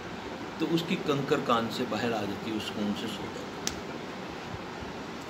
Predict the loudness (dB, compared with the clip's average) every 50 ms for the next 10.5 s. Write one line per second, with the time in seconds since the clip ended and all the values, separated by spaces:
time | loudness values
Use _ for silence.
0 | -8 -8 -6 -4 -2 -2 -2 0 0 0 0 2 4 6 6 6 6 6 4 6
1 | 6 6 8 8 6 6 6 8 6 6 6 6 4 6 6 6 6 4 0 -2
2 | -2 -4 -4 -4 -4 -6 -6 -4 -4 -4 -4 -4 -4 -4 -4 -4 -4 -4 -2 2
3 | 6 8 8 8 6 4 6 6 6 6 6 2 0 -2 -2 -4 -4 -4 -4 -6
4 | -6 -6 -6 -6 -6 -6 -6 -6 -6 -6 -6 -6 -6 -6 -6 -6 -6 -6 -6 -6
5 | -6 -6 -6 -2 2 6 8 8 10 10 10 8 8 6 6 6 4 6 4 4
6 | 2 -2 -6 -6 -6 -6 -6 -6 -6 -6 -6 -6 -6 -6 -6 -6 -6 -6 -6 -4
7 | -2 0 2 6 8 10 10 10 10 8 6 6 6 6 6 6 4 2 0 -4
8 | -4 -2 2 2 2 2 2 0 6 6 8 10 10 10 8 8 6 2 4 4
9 | 4 4 2 2 0 -2 -2 -4 -6 -6 -6 -6 -6 -6 -6 -6 -6 -6 -6 -6
10 | -2 4 8 10 10 10 10 10 10 6